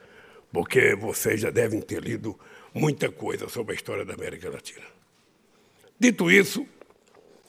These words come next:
eu queria fazer o meu discurso que tá aqui por escrito. Eu sei que, eu sei que ouvir o meu discurso vai servir pra aumentar a nota de vocês no final do ano.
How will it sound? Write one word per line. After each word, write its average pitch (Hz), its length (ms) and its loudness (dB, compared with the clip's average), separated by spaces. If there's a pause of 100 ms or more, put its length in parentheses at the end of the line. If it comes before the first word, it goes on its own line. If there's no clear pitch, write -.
(220)
eu 165 120 4
queria 170 340 6
fazer 160 300 2
o 156 60 2
meu 160 140 2
discurso - 580 0
que - 100 -14
tá - 100 2
aqui 127 180 0
por - 220 2
escrito. 151 600 2 (1800)
Eu 165 180 8
sei 165 340 6
que, 139 540 0 (960)
eu 156 160 8
sei 156 260 2
que 135 420 0 (120)
ouvir 147 360 4
o 165 40 4
meu 156 160 0
discurso 143 640 -6
vai 131 240 0
servir 139 600 -2
pra 160 140 -4
aumentar 135 480 0
a 135 40 -4
nota 139 360 2
de 127 100 -4
vocês 131 460 2
no 123 120 0
final 127 260 -2
do 151 140 0
ano. 135 340 0